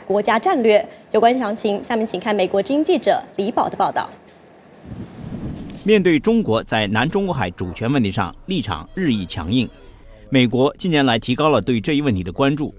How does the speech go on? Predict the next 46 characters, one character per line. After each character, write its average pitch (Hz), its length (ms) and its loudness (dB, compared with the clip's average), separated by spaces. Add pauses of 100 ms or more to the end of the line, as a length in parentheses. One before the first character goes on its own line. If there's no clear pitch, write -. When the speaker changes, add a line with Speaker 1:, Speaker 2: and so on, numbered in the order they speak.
(140)
Speaker 2:
并 143 160 0
采 107 200 -2
取 117 120 -4
了 98 80 -2
一 107 60 -2
些 143 160 -2
措 143 240 0
施， - 240 -8 (220)
包 156 120 2
括 147 220 2
扩 151 220 0
大 104 160 2
和 113 200 -6
巩 85 280 -6
固 135 200 -2 (280)
与 123 160 2
菲 196 160 0
律 175 100 0
宾 185 220 0
的 98 160 0
军 165 240 -4
事 117 160 -6
同 110 200 -6
盟 107 140 0
关 135 240 0
系， - 160 -8 (320)
试 196 200 0
图 175 160 2
阻 170 260 -2
止 107 160 -6
中 147 240 -2
国 95 300 -4
以 101 180 -4
胁 123 260 -2
迫 - 160 -2
的 143 120 2
手 - 180 -8
段 101 220 -2 (160)
强 123 280 -4
行 110 300 -2
占 147 220 0
有 82 160 -6
这 123 120 -4
一 107 120 -4
海 80 160 -8
域。 107 200 -6